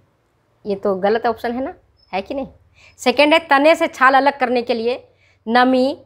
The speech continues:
पानी या ओस में गलाना और उसके बाद रेशों को निकालना। तो करेक्ट आंसर यही होगा, रेटिंग, मुलायम करना, क्योंकि छाल में रेशे नहीं रहते हैं, लिनन के रेशे छाल में, छाल में नहीं पाए जाते हैं।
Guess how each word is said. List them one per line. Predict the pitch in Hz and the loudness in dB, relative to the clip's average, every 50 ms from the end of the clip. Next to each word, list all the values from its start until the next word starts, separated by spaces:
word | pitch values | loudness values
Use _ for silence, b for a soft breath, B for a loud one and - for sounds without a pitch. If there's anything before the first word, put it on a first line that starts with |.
| _ - | _ 0
पानी | 254 247 240 240 247 262 | 2 2 2 2 2 2
या | 262 262 226 | 2 2 2
ओस | 214 214 233 262 262 - 262 | 2 2 0 0 -2 -2 -4
में | 240 208 175 | -4 -2 -2
गलाना | 202 196 196 202 214 233 285 - _ _ _ _ _ _ _ _ _ _ _ _ - | -2 0 0 -2 -2 -4 -6 -8 _ _ _ _ _ _ _ _ _ _ _ _ 2
और | 240 269 294 | 2 4 2
उसके | 277 - - 285 | 0 -2 -2 0
बाद | 220 190 262 277 311 269 | 2 4 4 4 4 2
रेशों | 254 240 240 - 226 | 0 -4 -4 -6 -12
को | - 185 | -12 -12
निकालना। | 165 151 - 135 110 - - - _ _ _ - | -14 -12 -14 -16 -16 -18 -20 -20 _ _ _ -20
तो | 196 | -8
करेक्ट | - - 247 262 269 269 262 | -2 0 0 0 0 0 -2
आंसर | 240 240 - 226 | -4 -4 -4 -4
यही | 214 202 208 202 | -2 -2 -2 -2
होगा, | 190 151 127 - - - _ _ _ _ _ _ _ _ - | -4 -6 -8 -12 -16 -20 _ _ _ _ _ _ _ _ -4
रेटिंग, | 185 202 220 202 - 185 139 127 _ - - | -2 0 0 0 -2 -6 -8 -10 _ -8 -2
मुलायम | 214 214 220 226 226 | 0 2 2 2 0
करना, | 190 190 165 156 151 - - _ _ _ _ _ _ _ _ _ _ _ _ _ _ _ _ _ _ _ _ _ _ _ _ _ _ _ - | -2 -6 -10 -10 -12 -16 -18 _ _ _ _ _ _ _ _ _ _ _ _ _ _ _ _ _ _ _ _ _ _ _ _ _ _ _ 2
क्योंकि | 277 269 269 269 - 359 381 415 403 _ _ _ _ _ _ _ _ _ _ _ _ _ _ _ _ _ _ _ - | 4 4 4 2 0 -2 -2 -2 -6 _ _ _ _ _ _ _ _ _ _ _ _ _ _ _ _ _ _ _ -16
छाल | - - 240 240 262 285 330 330 | -6 0 2 4 4 4 2 2
में | 320 339 339 | 0 0 0
रेशे | 339 339 339 370 | 0 0 -2 -2
नहीं | 359 359 381 | -4 -4 -4
रहते | 392 370 370 381 | -4 -6 -6 -8
हैं, | 262 190 131 127 _ _ _ _ _ _ _ _ _ _ _ _ _ _ _ _ _ _ _ _ _ _ _ _ _ _ _ _ _ _ _ _ _ _ _ _ _ _ _ _ _ - | -8 -10 -10 -14 _ _ _ _ _ _ _ _ _ _ _ _ _ _ _ _ _ _ _ _ _ _ _ _ _ _ _ _ _ _ _ _ _ _ _ _ _ _ _ _ _ -2
लिनन | 208 208 254 269 285 | 2 2 4 4 2
के | 285 311 | 2 0
रेशे | 285 285 - 311 | 0 0 -2 -4
छाल | - - - 247 262 | -2 0 0 2 2
में, | 262 262 262 | 0 0 0
छाल | 262 - 214 220 247 | 0 2 2 2 2
में | 254 285 | 0 -2
नहीं | 320 359 | -2 0
पाए | - - 381 214 | 2 2 2 2
जाते | 180 165 151 - 160 | 0 -4 -8 -10 -14
हैं। | 147 147 | -16 -18